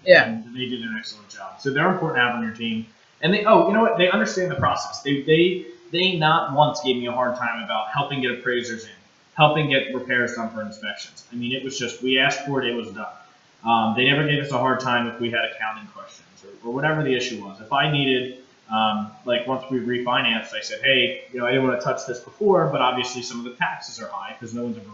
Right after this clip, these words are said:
Speaker 2: bought them.
Speaker 1: Mm-hmm.
Speaker 2: Who do you know?" Boom, same day. I have three attorneys. You should call all three of these, see who gives you the best price. They've all done it for us. They're excellent.
Speaker 1: Wow.
Speaker 2: So, like, everything we needed, they were able to help with. Um, we have two properties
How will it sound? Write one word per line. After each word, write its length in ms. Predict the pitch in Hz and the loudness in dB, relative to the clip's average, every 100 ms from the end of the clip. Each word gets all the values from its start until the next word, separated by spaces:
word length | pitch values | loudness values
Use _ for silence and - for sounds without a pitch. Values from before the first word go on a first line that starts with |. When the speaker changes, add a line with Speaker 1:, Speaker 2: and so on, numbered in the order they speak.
| - | -4
Speaker 2:
bought 240 | 151 165 - - - - | -4 -4 -8 -14 -16 -6
them. 100 | 170 | -4
Speaker 1:
Mm-hmm. 200 | 156 - | -4 -2
Speaker 2:
Who 120 | 165 | 0
do 60 | 127 | 0
you 120 | 120 | 4
know?" 260 | 127 120 - - _ _ _ | 4 2 -2 -14 _ _ _
Boom, 220 | 151 202 - | -4 -4 -2
same 220 | 135 120 | -2 -2
day. 100 | 110 | -2
I 120 | 101 | -4
have 100 | 98 | -6
three 180 | 127 135 | -4 -4
attorneys. 460 | 120 123 110 95 - | -2 -6 -6 -10 -12
You 60 | 113 | -12
should 140 | 117 | -4
call 180 | 120 117 | -2 0
all 120 | 113 | -2
three 180 | 127 147 | -4 -2
of 40 | 143 | 0
these, 220 | 135 123 | 0 0
see 100 | 123 | -2
who 60 | 120 | -2
gives 160 | 110 | -4
you 80 | 110 | -8
the 60 | 104 | -10
best 200 | 104 - | -10 -2
price. 300 | 139 135 - - - _ | 0 0 -4 -10 -16 _
They've 160 | - 120 | -4 0
all 160 | 120 120 | 2 2
done 140 | 120 113 | 2 0
it 80 | |
for 140 | 117 113 | -4 -4
us. 200 | 113 - | -4 -6
They're 180 | 107 92 | -8 -8
excellent. 240 | - - _ _ | -12 -20 _ _
Speaker 1:
Wow. 200 | 139 143 | 4 4
Speaker 2:
So, 120 | 135 | 4
like, 260 | 123 120 - | 4 2 0
everything 440 | 151 175 - 160 151 | 0 2 2 2 2
we 60 | |
needed, 440 | 143 135 131 123 - - - | 2 2 2 0 -8 -20 -6
they 80 | 123 | 2
were 120 | 123 | 2
able 240 | 117 110 | 2 -2
to 60 | 104 | -6
help 260 | 101 - - | -8 -10 -14
with. 80 | - - _ _ _ 117 | -20 -20 _ _ _ 2
Um, 380 | 117 113 110 | 4 4 2
we 100 | 131 | 2
have 140 | 131 - | 0 0
two 160 | 151 | -2
properties 500 | 143 123 123 123 - | 0 -2 -2 -4 -6